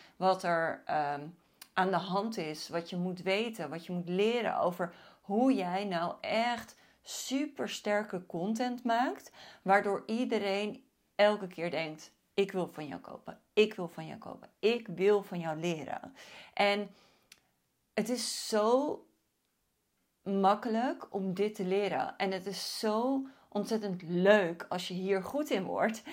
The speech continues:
En nog leuker is het voor je bankrekening. Want, ehm,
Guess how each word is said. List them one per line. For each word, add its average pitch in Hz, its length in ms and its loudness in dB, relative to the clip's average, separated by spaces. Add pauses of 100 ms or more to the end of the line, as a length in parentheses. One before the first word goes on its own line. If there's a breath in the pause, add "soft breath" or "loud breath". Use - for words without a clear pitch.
(220 loud breath)
En 202 480 6
nog 233 380 4
leuker 185 560 4
is 220 160 -2
het 175 180 -4
voor 170 160 -4
je 151 80 -6
bankrekening. 165 760 -6
Want, 175 300 2 (320 loud breath)
ehm, 170 420 0